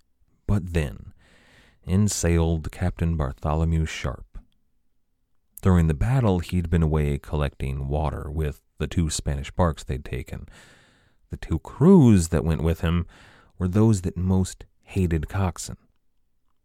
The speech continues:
That expedition made for water was likely made,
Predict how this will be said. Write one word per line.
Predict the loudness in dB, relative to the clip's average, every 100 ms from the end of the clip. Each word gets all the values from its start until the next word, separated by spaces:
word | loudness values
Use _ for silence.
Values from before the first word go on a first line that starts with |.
| _ -4
That | -2 0
expedition | -2 0 2 2 2 2
made | 2 2 2
for | -2
water | -2 0 2 2
was | 2 0 0
likely | 0 0 0
made, | 0 0 -2